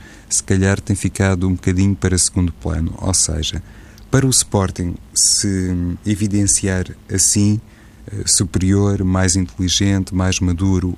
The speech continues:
e mais eficaz, foi efetivamente necessário a Jorge Jesus e aos seus colaboradores efetuar um trabalho anterior que implicou, de certeza, muita competência,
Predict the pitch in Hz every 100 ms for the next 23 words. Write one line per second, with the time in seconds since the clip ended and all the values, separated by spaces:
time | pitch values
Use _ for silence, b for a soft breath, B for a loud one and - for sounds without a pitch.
0 | - 95 92 101 98 95 85 87 - 92
1 | 92 - B B B B B - 160 151
2 | - 117 110 107 104 104 98 92 90 92
3 | 92 - - 92 87 87 90 B B B
4 | B B B - 92 85 87 101 98 -
5 | - 90 87 95 98 92 - 90 - 92
6 | 85 82 92 98 - B B B B B
7 | - 160 - 156 123 120 107 - - 131
8 | - 113 104 101 92 101 92 - 90 90
9 | 90 - B B B B - 143 147 -
10 | 98 - 95 92 92 - - 92 - 92
11 | 85 92 98 117 101 92 92 82 98 98
12 | 98 - 95 92 90